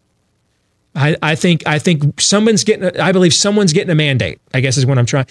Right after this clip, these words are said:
particularly if, if, now we're gonna have an impeachment we're gonna throw into this too. We're gonna, we're gonna, we're gonna, we're gonna polarize the polarization even more. I mean, we're gonna walk up to a down power line and pour kerosene on it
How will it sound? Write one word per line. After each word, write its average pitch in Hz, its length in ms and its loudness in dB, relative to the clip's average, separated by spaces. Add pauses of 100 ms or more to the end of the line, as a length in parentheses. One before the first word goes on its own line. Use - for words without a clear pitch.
(160)
particularly 240 460 0
if, 165 220 -2
if, 185 120 2
now 185 160 2
we're 208 60 2
gonna 185 140 4
have 165 80 2
an 143 60 4
impeachment 185 500 0
we're 202 60 2
gonna 208 120 4
throw 202 200 0
into 202 100 0
this 190 160 0
too. 202 320 0 (1900)
We're 165 100 2
gonna, 160 160 2
we're 196 140 2
gonna, 190 200 2
we're 190 160 2
gonna, 170 280 2
we're 185 120 0
gonna 165 180 2
polarize 175 640 2
the 156 60 0
polarization 185 760 2
even 175 220 4
more. 190 360 0 (1600)
I 175 60 2
mean, 175 180 6
we're 220 80 4
gonna 226 160 2
walk 196 280 2
up 214 140 0
to 180 140 2
a 160 40 2
down 170 360 0
power 170 340 0
line 175 300 0
and 156 100 0
pour 175 220 2
kerosene 175 560 2
on 120 180 0
it 135 140 -4